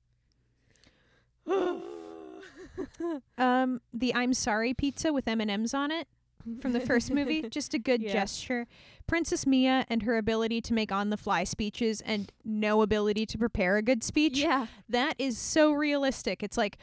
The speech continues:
Speaker 2: her executive function will not allow her to get this ready, but, like, if she has to do it right this second, we're good.
Speaker 1: Yeah.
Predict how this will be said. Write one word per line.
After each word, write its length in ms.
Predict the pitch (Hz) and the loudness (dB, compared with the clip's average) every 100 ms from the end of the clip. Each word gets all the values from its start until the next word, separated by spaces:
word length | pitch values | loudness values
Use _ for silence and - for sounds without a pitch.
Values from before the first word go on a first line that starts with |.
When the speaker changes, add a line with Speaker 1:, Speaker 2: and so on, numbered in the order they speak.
| - | -6
Speaker 2:
her 180 | - 320 | 0 2
executive 560 | 277 311 294 311 285 - | 2 0 0 0 -2 0
function 460 | 254 240 - 254 | 0 0 2 0
will 160 | 220 202 | 0 -2
not 240 | 196 214 220 | 0 0 0
allow 320 | 226 220 220 | 4 4 4
her 140 | 247 | 2
to 80 | 220 | -2
get 180 | 226 214 - | -2 -2 0
this 220 | 220 - | 0 2
ready, 320 | 311 254 202 - - | 2 2 0 -6 -6
but, 140 | 233 202 | -4 0
like, 200 | 190 185 | -2 -2
if 80 | - | -4
she 160 | 254 | -2
has 180 | 269 285 | -2 -4
to 80 | - | -6
do 140 | 285 | -4
it 100 | 262 - | -4 -2
right 180 | 208 - | -4 -4
this 120 | 254 | -2
second, 440 | - 311 233 233 - _ | -2 -2 -4 -4 -8 _
we're 140 | 226 226 | -4 -2
good. 360 | 214 - - - - | -2 -2 -8 -14 -4
Speaker 1:
Yeah. 320 | 302 196 | -4 -4